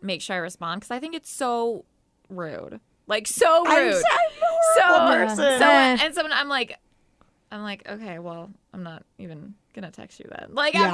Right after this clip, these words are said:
Speaker 1: not, like, I'm not even gonna put effort in if you're just
Speaker 3: Yeah.
Speaker 1: gonna,
Speaker 2: No.
Speaker 1: like, I have a lot of friends who, like, and I've, I've told them, "Dude, text me back. Dude, text me back." And now,
Speaker 2: Yeah.
Speaker 1: like,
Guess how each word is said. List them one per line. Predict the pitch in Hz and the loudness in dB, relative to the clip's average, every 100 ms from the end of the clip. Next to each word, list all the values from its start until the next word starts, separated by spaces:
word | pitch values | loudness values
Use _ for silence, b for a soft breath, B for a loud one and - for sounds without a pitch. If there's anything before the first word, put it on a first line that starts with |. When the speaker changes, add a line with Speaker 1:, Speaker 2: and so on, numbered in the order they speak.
| 359 | 2
Speaker 1:
not, | 311 | 2
like, | 320 262 | 0 2
I'm | 285 | 0
not | 285 | 0
even | 285 | -2
gonna | 285 277 | -2 -2
put | 302 | 0
effort | 254 254 233 | 0 -2 -4
in | 226 | -4
if | 240 | -2
you're | 226 | -2
just | 226 226 | 0 2
Speaker 3:
Yeah. | 202 - | 2 4
Speaker 1:
gonna, | - | 2
Speaker 2:
No. | 202 | 2
Speaker 1:
like, | 208 | 0
I | - 233 | 2 2
have | 247 | 2
a | |
lot | 254 220 | -2 -2
of | |
friends | 220 196 190 | -2 -6 -6
who, | 196 | -8
like, | 180 - | -8 -4
and | 220 | -2
I've, | 226 220 | -2 -2
I've | - 247 | -2 -2
told | - 302 285 | -2 -4 -2
them, | 214 165 b b b | -4 -4 b b b
"Dude, | 185 247 202 - _ | -4 -2 -2 -6 _
text | - 220 - | -6 -6 -4
me | 208 | -4
back. | 190 151 - - | -2 -2 -6 -6
Dude, | 233 190 | -6 -6
text | - 202 208 | -6 -6 -6
me | |
back." | 202 156 202 | -6 -4 0
And | 247 | 2
now, | 285 | 2
Speaker 2:
Yeah. | 247 | 2
Speaker 1:
like, | 214 - | -2 -6